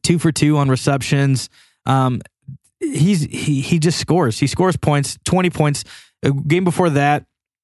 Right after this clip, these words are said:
Seattle, twenty-one for forty-five. Again, not a great average, but this offensive line has been terrible.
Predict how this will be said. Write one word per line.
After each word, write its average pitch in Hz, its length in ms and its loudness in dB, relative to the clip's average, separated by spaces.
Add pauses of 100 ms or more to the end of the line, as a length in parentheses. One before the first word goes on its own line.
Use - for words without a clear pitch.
(160)
Seattle, 143 600 2 (260)
twenty-one 156 480 0
for 135 100 0
forty-five. 131 560 0
Again, 139 300 0
not 127 180 2
a 151 40 2
great 139 260 0
average, 131 400 0
but - 100 -2
this 160 160 0
offensive 123 460 -2
line 120 180 0
has 113 140 0
been 104 160 -4
terrible. 139 480 0